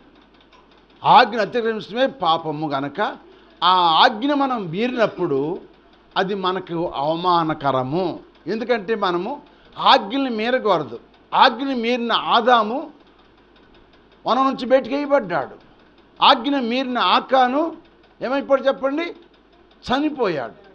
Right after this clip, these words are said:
ఆజ్ఞని మీరకూడదు. ఆజ్ఞలు ఇచ్చాడు దేవుడు. అందుకే ఆ ఆజ్ఞల కోసమే దేవా దేవుడి దగ్గర సీనాయి పర్వతం మీద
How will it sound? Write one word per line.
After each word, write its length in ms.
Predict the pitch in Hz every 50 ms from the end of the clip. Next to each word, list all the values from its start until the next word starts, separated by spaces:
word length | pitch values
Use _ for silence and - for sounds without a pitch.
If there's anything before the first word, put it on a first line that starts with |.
| _ _ _ _ _ _ _ - 185
ఆజ్ఞని 480 | 220 262 294 294 233 208 226 294 285 277
మీరకూడదు. 880 | 254 254 254 247 247 208 220 214 202 190 180 160 196 190 156 131 - - - - _ - -
ఆజ్ఞలు 460 | 156 202 247 240 196 196 269 269 254
ఇచ్చాడు 340 | 233 - - 240 247 226 202
దేవుడు. 340 | 175 196 202 208 196 185 185
అందుకే 440 | 190 214 - 185 226 233 220 - - - - - _ _ _ _ _ _ _ _ _ -
ఆ 300 | 156 180 180 160 143 175
ఆజ్ఞల 320 | 240 220 190 233 277 277
కోసమే 640 | 269 - 240 233 226 226 - 220 220 214 220 226 220
దేవా 420 | 165 143 170 180 214 220 220 220
దేవుడి 480 | 226 180 175 202 196 190 196 180 170 180
దగ్గర 300 | 165 180 180 196 175 156
సీనాయి 580 | - - - 175 180 185 208 220 240 269 269
పర్వతం 460 | 226 175 214 196 190 190 180 180 170 160
మీద 220 | 165 165 165 196